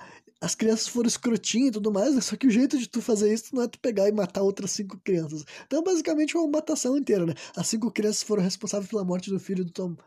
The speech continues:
da, da velha, e a velha foi lá e matou as cinco crianças envenenadas, pelo jeito, né? Então, é, era nisso que a Laura tava constatando nesse momento, né? Que a velha fez isso pra se vingar.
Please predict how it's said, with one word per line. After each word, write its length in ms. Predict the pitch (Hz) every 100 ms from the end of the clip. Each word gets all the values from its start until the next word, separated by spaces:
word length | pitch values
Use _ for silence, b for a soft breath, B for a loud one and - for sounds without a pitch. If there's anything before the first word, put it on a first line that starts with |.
| 165
da, 180 | 170
da 120 | 165 175
velha, 320 | 196 262 320 B B
e 80 | 226
a 80 | 226
velha 280 | 185 214 226
foi 180 | 233
lá 220 | 220 202 214
e 220 | 233 233
matou 380 | 233 226 - 220
as 80 |
cinco 240 | - 226 220
crianças 340 | 220 202 220
envenenadas, 640 | 208 196 220 208 180 185
pelo 200 | - 185
jeito, 280 | 170 156 139 b b b -
né? 160 | 135 131 _ _ _ _ _ _ _ _ _ B B -
Então, 260 | 170 214
é, 200 | 220 208
era 160 | 202 226
nisso 320 | 220 254 -
que 240 | - 233 233
a 240 | 196 214
Laura 340 | 208 196 214
tava 240 | 214 202 202
constatando 400 | 208 202 190 196
nesse 220 | 190 214
momento, 260 | 208 170 143
né? 100 | 139
Que 100 | 165
a 40 |
velha 220 | 147 156
fez 160 | 160 156
isso 140 | 160
pra 140 | - 165
se 140 | -
vingar. 420 | 160 180 165 160